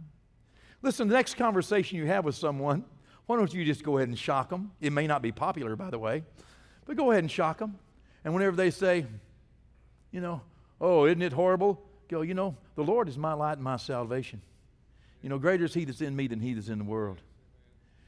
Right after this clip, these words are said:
You know, I'm well able. I can go up at once and possess it because my enemy's defenses are departed from them. Greater is he that's in me." This is the victory that overcomes. It's my faith.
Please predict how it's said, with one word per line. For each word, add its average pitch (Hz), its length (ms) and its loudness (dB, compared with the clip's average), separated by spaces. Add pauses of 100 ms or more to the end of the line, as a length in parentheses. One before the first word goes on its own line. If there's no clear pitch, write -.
(140)
You 135 80 -14
know, 139 260 -8
I'm 147 240 -2
well 135 280 2
able. 98 260 -2 (680)
I 139 100 -4
can 131 140 -6
go 131 140 0
up 127 100 -4
at 139 80 -6
once 120 380 -10
and 110 100 -12
possess 98 460 -14
it - 60 -20 (640)
because 131 420 -6
my 160 220 -2
enemy's 139 260 -4
defenses 110 480 -8
are - 40 -20
departed 98 380 -10
from 98 140 -14
them. 90 180 -14 (880)
Greater 143 360 2
is 101 160 -12
he 107 100 -8
that's 95 220 -10
in 92 160 -12
me." 90 200 -18 (1160)
This 180 220 2
is 135 100 -6
the 143 80 -4
victory 139 300 -4
that 127 100 -4
overcomes. 123 560 -6
It's 139 140 -12
my 160 160 -8
faith. 147 360 -12